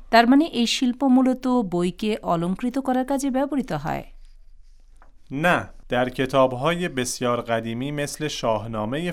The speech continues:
Speaker 2: فردوسی داستان‌ها به سبک مینیاتور نقاشی شده است۔
Speaker 1: না, ফেরদৌসির শাহনামার মতো প্রাচীন গ্রন্থগুলোর গল্প মিনিয়েচার পদ্ধতিতে চিত্রায়িত করা হয়।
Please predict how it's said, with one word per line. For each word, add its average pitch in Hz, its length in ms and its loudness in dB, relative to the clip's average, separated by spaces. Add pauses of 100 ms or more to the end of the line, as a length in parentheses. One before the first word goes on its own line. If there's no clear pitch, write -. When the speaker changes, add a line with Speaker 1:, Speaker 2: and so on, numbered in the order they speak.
Speaker 2:
فردوسی 131 680 -4 (340)
داستان‌ها 120 840 0
به 135 60 -6
سبک 147 440 -4
مینیاتور 135 920 -6
نقاشی 107 480 -6
شده 98 280 -8
است۔ - 460 -8 (640)
Speaker 1:
না, 226 320 6
ফেরদৌসির 233 680 0
শাহনামার 247 640 2
মতো 226 280 0
প্রাচীন 202 540 -2
গ্রন্থগুলোর 185 1000 -2
গল্প 165 540 0
মিনিয়েচার 202 560 0
পদ্ধতিতে 214 800 -4
চিত্রায়িত 233 540 -2
করা 135 200 -4
হয়। - 240 -10